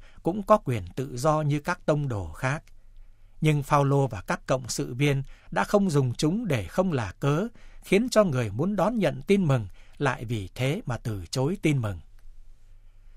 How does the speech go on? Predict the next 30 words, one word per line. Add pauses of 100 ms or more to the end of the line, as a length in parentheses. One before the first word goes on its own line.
(120)
Sau
cùng
là
kiểu
chuyển
cú
thình
lình. (760)
Đang
đề
cập
tới
một
đề
tài, (300)
Phaolô
ngắt
quãng (300)
để
chêm
vào
một
tư
tưởng
khác, (340)
rồi
sau
đó
lại
tiếp